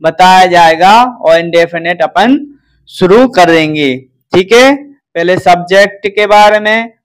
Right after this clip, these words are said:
और वर्ब के बारे में अपन समझेंगे अगले पार्ट में।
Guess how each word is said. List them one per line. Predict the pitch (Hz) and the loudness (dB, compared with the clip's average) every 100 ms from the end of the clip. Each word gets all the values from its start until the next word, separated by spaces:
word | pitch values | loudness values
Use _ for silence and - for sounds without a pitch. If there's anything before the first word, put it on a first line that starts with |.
| _ | _
और | 151 | -8
वर्ब | 143 165 175 180 185 | -2 -2 0 -4 -4
के | 175 | -2
बारे | 151 147 147 | 2 2 2
में | 147 151 | -4 -6
अपन | 147 165 226 262 | -4 -4 -4 -4
समझेंगे | 175 165 160 160 147 127 | -4 -4 -4 -4 -4 -2
अगले | 135 147 170 233 | -2 0 2 2
पार्ट | 262 - 147 135 135 | 0 -2 0 0 0
में। | 131 120 | -6 -10